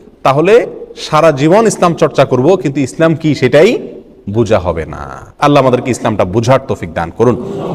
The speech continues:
প্রিয় ভাইয়ারা, এই মিলাদুন নবী বারো রবিউল আউয়াল উপলক্ষে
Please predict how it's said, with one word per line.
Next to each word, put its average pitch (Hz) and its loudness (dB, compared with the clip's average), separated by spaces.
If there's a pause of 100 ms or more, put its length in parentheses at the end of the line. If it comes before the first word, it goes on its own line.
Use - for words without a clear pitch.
(640)
প্রিয় 277 6
ভাইয়ারা, 143 2 (920)
এই 226 4
মিলাদুন 208 6
নবী 190 4
বারো 160 4
রবিউল 156 4
আউয়াল 143 6
উপলক্ষে 135 0